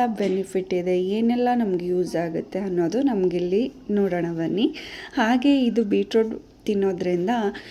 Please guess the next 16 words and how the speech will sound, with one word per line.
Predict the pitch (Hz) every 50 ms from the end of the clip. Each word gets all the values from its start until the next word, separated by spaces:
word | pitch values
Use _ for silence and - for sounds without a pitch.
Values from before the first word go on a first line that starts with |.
| - - - -
ಇದು | 226 226 208 254 254 240 240
ರಕ್ತಹೀನತೆಯನ್ನ | 226 208 180 - - - 269 285 277 247 254 240 233 220 - 214 214 208 214 202 202 196
ನಿವಾರಣೆ | 196 196 185 180 180 180 185 185 190 190
ಮಾಡುತ್ತೆ, | 185 180 175 175 180 180 180 - - 175 180
ಕಬ್ಬಿಣಾಂಶವನ್ನು | 175 - 196 180 170 170 208 233 240 233 226 220 220 226 233 214 196 196 190 185
ಕೂಡ | 185 - 185 185 190
ಯಥೇಚ್ಛವಾಗಿ | 190 185 180 175 175 170 - - - 214 220 233 233 - - 226 233 220 202 202
ಹೊಂದಿದೆ | 202 190 170 170 175 180 175 180 185
ಅಂತಾನೆ | 180 175 170 170 175 175 180 185
ಹೇಳ್ಬೋದು. | 208 202 185 190 185 180 175 175 170 175 180 180
ಹಾಗೆ | 196 202 170 175 175 180 190 190
ಹಿಮೋಗ್ಲೋಬಿನ್ | 180 180 180 196 214 220 220 226 214 208 214 220 208 202
ಉತ್ಪತ್ತಿಯನ್ನು | 185 - - - 208 196 - 185 185 185 185 185
ಕೂಡ | 185 - 190 185 196
ಹೆಚ್ಚಾಗಿ | 190 185 175 170 165 - - - 226 214 220 208 214 220
ಮಾಡುತ್ತೆ. | 196 185 175 160 170 165 - - 185 180